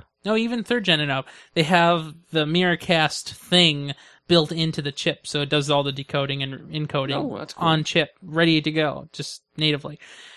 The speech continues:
Speaker 1: So that, that is pretty nice, and Microsoft's probably waiting around for that. But just think about having to skip all of the whatever Chromecast does and just be able to directly mirror.
Speaker 2: Hmm.
Speaker 1: Sounds pretty nice. Now, this, this is a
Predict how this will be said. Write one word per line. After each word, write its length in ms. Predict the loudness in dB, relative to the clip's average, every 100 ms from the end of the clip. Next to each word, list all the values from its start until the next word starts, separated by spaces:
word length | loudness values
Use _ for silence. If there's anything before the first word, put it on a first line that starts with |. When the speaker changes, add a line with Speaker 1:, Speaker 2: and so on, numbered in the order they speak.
| -20
Speaker 1:
So 160 | -4 0
that, 200 | 2 4
that 140 | 4
is 120 | 4 0
pretty 220 | -2 0
nice, 220 | 0 0
and 80 | -2
Microsoft's 400 | -2 0 -4 2
probably 200 | 2 2
waiting 260 | 2 2
around 240 | 2 2 2
for 100 | 0
that. 260 | 0 -2 -4 -20 -20 -20 _ 2
But 280 | 2 2
just 240 | -6 -6 -2
think 220 | -2 2
about 260 | 4 4 6
having 480 | 4 4 -2 -6 -6
to 160 | -4
skip 580 | -4 -6 -8 2 2 4
all 260 | 4 6 4
of 140 | 2
the 340 | 0 2 0 -4 _ _
whatever 360 | 2 4 4 2
Chromecast 540 | 0 0 0 -2 0
does 240 | -2 -2
and 100 | -6
just 280 | -6 -8 _
be 140 | 2 2
able 140 | 0
to 100 | -8
directly 460 | -2 2 2 0 -8
mirror. 320 | -8 -12 -18 _ _ _ -12
Speaker 2:
Hmm. 120 | -12 -12 _
Speaker 1:
Sounds 240 | -2 0 2
pretty 200 | 0 0
nice. 320 | -2 -4 -16 -18 -20 -20 -4
Now, 120 | 2
this, 220 | 4 2 2
this 240 | -2 0
is 120 | 2
a 320 | 2 2 0